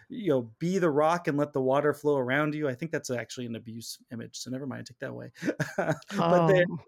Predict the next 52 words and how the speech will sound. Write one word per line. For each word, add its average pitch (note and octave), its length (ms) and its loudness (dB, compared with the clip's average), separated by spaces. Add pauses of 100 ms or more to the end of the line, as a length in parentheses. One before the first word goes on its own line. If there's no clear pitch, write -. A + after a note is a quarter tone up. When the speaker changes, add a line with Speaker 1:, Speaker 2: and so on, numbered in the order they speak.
(220)
Speaker 1:
but F#3 140 6
I F3+ 40 6
think F3+ 220 2
it's, - 260 0
um, D#3 440 6 (320)
Speaker 2:
Hmm. E4+ 120 2 (100)
Speaker 1:
I - 20 2
think F#3 140 4
there G3 100 6
is G3 160 4
some F3+ 240 4
part F3 240 4
of, C#3+ 140 2
like, C#3+ 280 4
uh, C3 360 4
uh, - 440 -14 (160)
acceptance D3+ 800 0
or, C3 340 2
or B2+ 480 -4
surrender, D3 560 2
I A#2 120 -2
think A#2+ 260 -8
is A2+ 240 -6 (460)
maybe C3+ 260 0
the A#2+ 140 -2
more B2 200 0
modern A#2+ 440 -2
way A#2+ 180 -2
of A2+ 140 -6
phrasing C#3 380 -4
it. A3 200 -6
But D3+ 160 4
I D#3 100 6
really G#3+ 280 2
like G3 240 2
that. C#3 320 2
And D#3 100 0
it, C#3+ 160 -2 (460)
it D#3+ 100 -4
does, G#3 340 2 (220)
Nana E3 300 4
Visitor E3 400 4
is, B2+ 280 0
you F3 100 -4
know, B2+ 180 -2 (240)
a D3+ 80 -4
great E3 240 2
actor C#3+ 400 2
who's C3 180 -2
able B2 220 0
to, A#2 100 -4
like, A2+ 240 -6